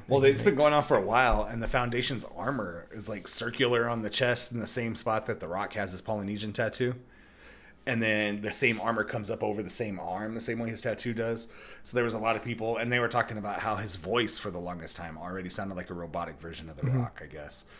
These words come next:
Speaker 1: So it's, I, I bet they made that deal a long time ago and then just long played it to
Speaker 2: Yeah.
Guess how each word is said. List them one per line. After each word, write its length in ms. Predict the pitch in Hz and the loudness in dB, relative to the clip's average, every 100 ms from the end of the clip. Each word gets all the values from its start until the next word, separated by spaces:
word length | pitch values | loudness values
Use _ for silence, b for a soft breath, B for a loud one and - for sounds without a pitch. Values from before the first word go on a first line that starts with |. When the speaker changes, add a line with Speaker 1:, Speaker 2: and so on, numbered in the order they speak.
| B B B | B B B
Speaker 1:
So 500 | - 107 101 98 101 - | -4 -2 0 -2 -4 0
it's, 440 | 117 117 - - | 0 0 -2 0
I, 160 | - 127 | 4 6
I 100 | 127 | 6
bet 260 | 123 127 135 | 4 4 2
they 100 | 127 | 0
made 220 | 107 107 | -2 -2
that 160 | 104 95 | -4 -4
deal 180 | 98 101 | -4 -4
a 0 | |
long 240 | 98 101 | -4 -4
time 220 | 107 101 | -4 -4
ago 260 | 104 113 117 | -2 -2 -2
and 180 | 113 104 | -2 -4
then 120 | 90 | -4
just 200 | 85 73 | -8 -8
long 280 | 73 85 80 | -8 -8 -10
played 260 | 80 73 | -12 -12
it 140 | 71 - - - | -12 -16 -20 -10
to 100 | |
Speaker 2:
Yeah. 80 | 101 | -4